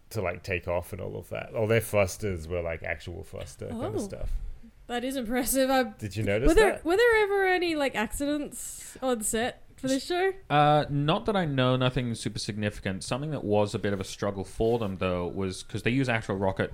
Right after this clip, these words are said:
Speaker 3: motors to do those special effects on the Thunderbirds. Um, they had a lot of difficulty sourcing a rocket engine that didn't deliver any thrust. Um, because they need to be able to, like, move the model where they want it. If they use an actual rocket,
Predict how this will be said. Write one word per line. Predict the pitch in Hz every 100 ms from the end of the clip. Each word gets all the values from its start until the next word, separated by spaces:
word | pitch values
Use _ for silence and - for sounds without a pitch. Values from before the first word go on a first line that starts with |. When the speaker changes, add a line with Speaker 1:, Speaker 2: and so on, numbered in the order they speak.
| -
Speaker 3:
motors | - 98 90 87 -
to | - 104
do | 92 98 92
those | 92 87 85 - -
special | - 95 85
effects | 90 95 90
on | 95 90
the |
Thunderbirds. | 90 107 92 85 80 - - - - - - -
Um, | 101 95 92 90 - - 113
they | 107
had | 104 117 117 - -
a | 107
lot | 104 113
of | 110
difficulty | 107 104 104 98 101
sourcing | 92 - 110 104 104 101 92
a |
rocket | 87 104 127 101
engine | 90 87 92 90 - - -
that | 87 -
didn't | 104 101 87
deliver | 107 98 95 92
any | 90
thrust. | 82 - 92 78 - - - - - - -
Um, | 98 92 90 87 87 -
because | - 107 -
they | 101
need | 101 101 -
to |
be | - 98
able | 98 95
to, | -
like, | 92 87
move | 104 110 107
the |
model | 98 95 92
where | 92 92
they |
want | 87 127 143
it. | 101
If | 87
they | 98
use | 98
an | 87 -
actual | 104 - 90
rocket, | 90 131 - 95 -